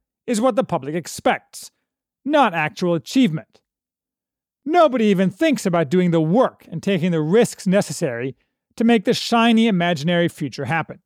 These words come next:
Mostly they just hope for some government handouts to line their pockets, taking care to stock their applications for government grants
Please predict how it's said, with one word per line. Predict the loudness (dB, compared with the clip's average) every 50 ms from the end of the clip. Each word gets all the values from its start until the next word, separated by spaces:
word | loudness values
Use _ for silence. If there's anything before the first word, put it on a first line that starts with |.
| _ _ _ _ _ _ _ _ _ _ _ _ _ _ _ 0
Mostly | 2 4 6 6 6 4 2 0 -2 0
they | 0 2 2
just | 2 0 0 0
hope | -2 -2 -2 -4 -4
for | -4
some | -2 -2 -2 0 0
government | -2 -2 0 0 0 0 0 -2
handouts | -2 -2 0 0 0 -2 -4 -6 -10 -16 -20 -12
to | -8 -8
line | -6 -4 -4 -2 -2 0 0
their | 0 0
pockets, | 0 -2 -4 -4 -4 -8 -16 -20 -18 -18 -18 -18 _ _ _ _ _ _ _ _ _ _ _ _ 0
taking | 0 0 0 2 0 -2
care | -2 0 -2 0 2 2 0 0
to | -2 -6
stock | -8 -6 -2 0 0 0 0 0
their | -2 -2 0
applications | 0 -2 -4 -6 -6 -4 -2 -2 -2 -2 -2 -4 -4
for | -4 -6 -6
government | -2 -2 -2 0 0 -2 -2 -2 -4
grants | -6 -6 -6 -6 -6 -8 -10 -12 -16 -18